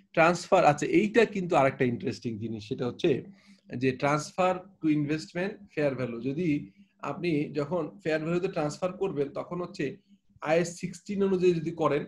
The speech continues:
হ্যাঁ, আহ, তাহলে কি হয়? আপনি হচ্ছে যে, আহ, আইএস সিক্সটিন এর under-এ আপনার occupied একটা asset, সেটাকে investment property,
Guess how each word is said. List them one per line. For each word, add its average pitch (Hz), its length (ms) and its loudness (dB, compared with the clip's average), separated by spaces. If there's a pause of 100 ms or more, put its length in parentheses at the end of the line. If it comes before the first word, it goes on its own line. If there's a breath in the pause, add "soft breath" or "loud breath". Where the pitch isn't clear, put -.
(100)
হ্যাঁ, 196 220 -2
আহ, - 480 -6
তাহলে 147 260 0
কি 175 180 -6
হয়? 110 240 -4 (180)
আপনি 139 360 -2
হচ্ছে 151 280 -4
যে, 185 300 -4 (380 soft breath)
আহ, - 340 -8
আইএস 170 260 0 (100)
সিক্সটিন 208 500 -6
এর 226 200 4 (200)
under-এ 185 360 2
আপনার 175 300 2
occupied 175 480 0
একটা 175 160 -2
asset, 160 380 0
সেটাকে 160 300 -2
investment 160 500 0
property, 165 600 -4